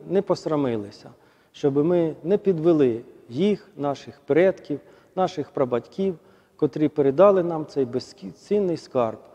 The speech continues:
святоє православ'я. А якщо ми його збережемо, будемо Бога прославляти, то Бог прославить і нас, тому що Господь так і говорить, що прославляючи ім'я прославлю.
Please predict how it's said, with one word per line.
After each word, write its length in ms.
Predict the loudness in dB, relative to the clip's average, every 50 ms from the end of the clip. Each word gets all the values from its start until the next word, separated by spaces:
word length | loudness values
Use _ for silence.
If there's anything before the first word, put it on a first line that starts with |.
| -20 _ _ _ _ _
святоє 540 | -12 -4 -4 -4 -2 2 2 2 2 2 0
православ'я. 960 | -4 -4 -2 -2 0 0 -2 -4 -4 -2 -2 0 0 -2 -6 -12 -14 -14 -16 -18 _ _ _ _ _ _ _ _ _
А 120 | -4 -2
якщо 340 | -2 -2 -2 -2 -2 -2 -2
ми 120 | 0 0
його 200 | -2 -2 -4 -6
збережемо, 720 | -8 -8 -8 -8 -6 -6 -4 0 0 0 0 0 -4 -6 -8 -12 -20 -20 -20 -20 _ _ _ 0
будемо 360 | 2 2 2 2 0 0 -4
Бога 320 | 2 4 4 4 4 0
прославляти, 760 | -2 0 -2 -2 -2 0 -2 -2 0 2 0 0 0 -2 -8 -14
то 160 | -10 -8 -8
Бог 340 | 0 2 2 2 2 -2 -8
прославить 680 | -8 -6 -6 -6 -6 -2 0 2 2 2 0 -2 -4
і 100 | -6 -8
нас, 260 | -6 -4 -6 -6 -8 -10
тому 300 | -10 -8 -6 -6 -6 -8
що 180 | -10 -12 -14
Господь 520 | -12 -12 -14 -14 -6 _ -2 -2 -2 -4 -12 -20 -20 _ _ _ _
так 240 | -2 -2 0 -2
і 40 | -4
говорить, 560 | 0 0 0 2 4 4 4 4 2 -2 -6 -16 -20 -20 -20 -20 -20 _ _
що 240 | _ -12 -6 -6 -6
прославляючи 1160 | -6 _ -18 -20 _ -4 -4 -4 -4 -2 -4 -2 0 2 4 4 4 4 2 0 -2 -2 -2
ім'я 320 | -2 0 0 -2 -2 -4 -6 -12 -20 -20 -20 -20 -20 _ _
прославлю. 680 | -6 -4 -4 -4 -2 0 0 2 2 0 -4 -8 -14